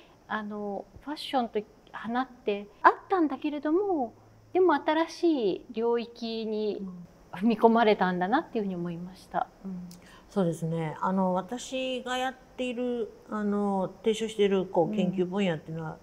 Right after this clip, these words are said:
Speaker 2: 日本文化のコンピューティング。
Speaker 1: うん。
Speaker 2: で、なぜそれを始めたかっていうと、
Speaker 1: うん。
Speaker 2: 日本文化には様々な型があって、
Speaker 1: うん。
Speaker 2: まあ、手張りに見られるような。
Speaker 1: うん。
Speaker 2: あと、道ですね。
Speaker 1: うん。
Speaker 2: えー、何々道、柔道とか、
Speaker 1: うん。
Speaker 2: そういっ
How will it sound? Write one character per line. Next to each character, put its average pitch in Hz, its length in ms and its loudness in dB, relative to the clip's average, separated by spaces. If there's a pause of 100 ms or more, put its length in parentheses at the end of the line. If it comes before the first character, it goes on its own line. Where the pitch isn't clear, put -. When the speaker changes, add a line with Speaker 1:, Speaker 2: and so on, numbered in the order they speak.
(480)
Speaker 2:
日 175 60 -2
本 190 240 4
文 196 180 4
化 165 120 2
の 147 240 -6
コ - 120 -2
ン 208 100 0
ピ 175 80 4
ュ - 40 0
ー 175 40 -4
テ 156 60 -4
ィ 143 60 -6
ン 139 60 -10
グ。 143 60 -12
Speaker 1:
う - 640 -10
ん。 - 0 -
Speaker 2:
で、 - 20 0
な 302 140 6
ぜ 247 100 2
そ 214 120 4
れ 185 100 8
を 175 80 8
始 165 240 -4
め 175 140 -2
た 208 140 0
か - 80 0
っ - 60 0
て - 120 -6
い 214 120 2
う 196 40 0
と、 165 80 2
Speaker 1:
う 180 160 0
ん。 170 100 -4
Speaker 2:
日 170 80 -4
本 220 300 -2
文 226 160 0
化 170 100 2
に 156 140 0
は 151 80 -6
様 180 280 -4
々 147 260 -6
な 139 160 -18 (180)
型 175 260 -2
が 127 160 -4
あ - 40 -6
っ - 20 -10
て、 - 220 -8
Speaker 1:
う 208 40 0
ん。 180 200 -4 (360)
Speaker 2:
ま 160 80 2
あ、 160 60 -2
手 - 160 -2
張 151 180 -2
り 151 100 -4
に 151 120 -4
見 151 100 -4
ら 147 120 0
れ 139 100 -2
る 143 100 -6
よ 139 80 -10
う - 40 -12
な。 151 40 -14
Speaker 1:
う - 20 -14
ん。 - 40 -16 (320)
Speaker 2:
あ 190 140 2
と、 135 340 -2
道 160 120 0 (200)
で 160 80 0
す - 100 -12
ね。 180 140 -2
Speaker 1:
う - 40 2
ん。 190 400 -6 (280)
Speaker 2:
え 147 240 -6
ー、 - 20 -10
何 156 220 -2
々 156 240 -2
道、 135 180 -8 (220)
柔 165 260 4
道 156 220 -4
と - 100 -10
か、 - 240 -2
Speaker 1:
う 185 600 -2
ん。 175 40 -8
Speaker 2:
そ 185 160 0
う 175 60 4
い - 20 2
っ 175 40 -6